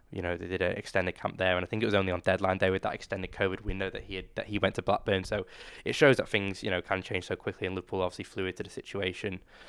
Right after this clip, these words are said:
Um, you know, if someone comes in with a really good offer, the promise of first team football, and it's, you know, say if it's a Preston or a Blackburn or somewhere Liverpool know, you know, they have good relations with, you know, it could prove to be, you know, too good to turn down. But then the flip side of that is, you know, players like Phil Foden have shown that if you, you bide your time and you kind of,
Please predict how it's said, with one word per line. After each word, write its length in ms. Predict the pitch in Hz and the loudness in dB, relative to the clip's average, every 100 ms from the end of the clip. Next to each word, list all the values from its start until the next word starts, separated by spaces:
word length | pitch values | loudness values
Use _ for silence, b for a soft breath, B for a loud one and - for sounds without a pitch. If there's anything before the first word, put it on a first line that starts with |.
| B B B | B B B
Um, 300 | 98 92 87 - | 2 2 0 2
you 100 | 92 | 2
know, 60 | |
if 100 | 87 | 4
someone 200 | - 98 | 4 2
comes 200 | - 95 | 2 0
in 80 | 95 | 2
with 80 | 92 | 2
a 60 | |
really 180 | 92 95 | 2 2
good 120 | 95 | 4
offer, 260 | 95 - 98 | 4 4 -2
the 100 | 92 | -4
promise 320 | - 98 92 | 0 0 0
of 80 | - | -2
first 260 | - 95 - | 0 0 -2
team 100 | 90 | -4
football, 380 | 107 - 95 | -4 0 0
and 80 | 92 | 0
it's, 180 | 101 - | -2 -6
you 60 | 98 | -4
know, 160 | 90 | -4
say 160 | - 92 | -2 -4
if 80 | 104 | -4
it's 100 | 101 | -10
a 40 | |
Preston 420 | - 101 - 95 | 0 0 0 -4
or 100 | 92 | -2
a 60 | 90 | 0
Blackburn 460 | 98 - - 92 | -2 -2 -2 -2
or 80 | 92 | -2
somewhere 360 | - 98 92 95 B B B B | -4 0 0 0 B B B B
Liverpool 280 | 107 - 98 | -4 0 2
know, 340 | 95 95 95 104 _ - | 6 8 8 2 _ -8
you 80 | 95 | -4
know, 80 | 90 | -4
they 60 | |
have 140 | - - | -6 -2
good 140 | 98 | 0
relations 500 | 92 92 92 95 - | 2 2 0 -6 -6
with, 220 | 104 95 - _ B B | -6 -6 -12 _ B B
you 60 | - | -4
know, 80 | 95 | -4
it 100 | - | -4
could 160 | 98 | -8
prove 200 | - 95 | -4 -4
to 80 | - | -2
be, 280 | 92 90 - - | -2 -2 -4 -16
you 480 | - _ _ _ - | -20 _ _ _ -10
know, 60 | 113 | -8
too 200 | - 98 | -4 -2
good 160 | 101 | -2
to 80 | - | -4
turn 220 | - 95 | -4 -2
down. 180 | 95 95 | 2 2
But 100 | 98 | 2
then 120 | 98 | -2
the 60 | 95 | -2
flip 200 | 98 - | -8 -2
side 160 | 92 | -2
of 60 | 92 | 0
that 160 | 98 101 | -2 -4
is, 180 | 90 B B B | -8 B B B
you 60 | 95 | -6
know, 60 | 90 | -6
players 360 | - 98 95 | 2 2 4
like 120 | 92 | 2
Phil 200 | - 95 | 0 -4
Foden 300 | - 98 90 | 2 2 4
have 120 | 92 - | -2 0
shown 220 | 95 92 | 0 0
that 100 | 104 | -4
if 140 | - | -4
you, 120 | 104 - | -6 -4
you 100 | 104 | 0
bide 240 | - 95 | 2 2
your 80 | 95 | 0
time 300 | - 92 92 | 2 2 2
and 80 | 90 | -2
you 60 | |
kind 160 | - | -4
of, 80 | 92 | -4